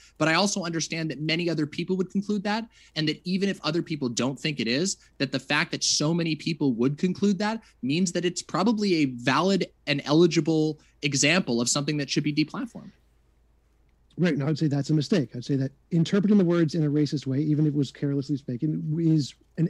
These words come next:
Speaker 2: error if you don't put it in the context, which is clearly not racist. Like, the, the context was not racist if you understood what he was saying, and you can ask him to clarify that, ask him to apologize for that. That's fine. And banning someone because they said words that you interpret as racist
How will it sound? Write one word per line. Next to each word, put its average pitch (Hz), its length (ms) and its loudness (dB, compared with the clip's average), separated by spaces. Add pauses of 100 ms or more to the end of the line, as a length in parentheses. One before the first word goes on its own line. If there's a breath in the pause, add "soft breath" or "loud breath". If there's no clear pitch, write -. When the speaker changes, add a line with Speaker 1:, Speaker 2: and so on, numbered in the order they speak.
Speaker 2:
error 180 320 2
if 147 100 -4
you 160 60 2
don't 147 240 0
put 147 100 -2
it 143 40 2
in 147 80 4
the 139 40 0
context, 139 540 -2
which 131 180 -6
is 139 160 -8 (180)
clearly 165 260 2
not 160 220 2
racist. 127 420 -10
Like, 143 120 -10
the, 135 100 -4 (140)
the 135 120 -2
context 151 520 -2 (180)
was 131 280 -2
not 165 200 0
racist 151 400 0
if 131 100 -8
you 143 100 0
understood 143 320 0
what 135 80 0
he 131 80 2
was 127 100 -2
saying, 147 360 2
and 139 120 2
you 139 60 2
can 143 160 -2
ask 143 200 -2
him 160 100 0
to - 40 -2
clarify 170 440 -4
that, 120 200 -8 (280 soft breath)
ask 135 200 -6
him 147 120 2
to 170 100 4
apologize 180 380 0
for 156 60 0
that. 160 140 -2
That's 143 220 -6
fine. 143 440 0 (680 soft breath)
And 160 280 4 (400)
banning 190 360 4
someone 185 280 2
because 156 380 2 (240 soft breath)
they 151 100 0
said 165 260 0
words 156 280 2
that 151 100 -6
you 156 160 4
interpret 147 360 -2
as 127 100 -4
racist 139 480 -4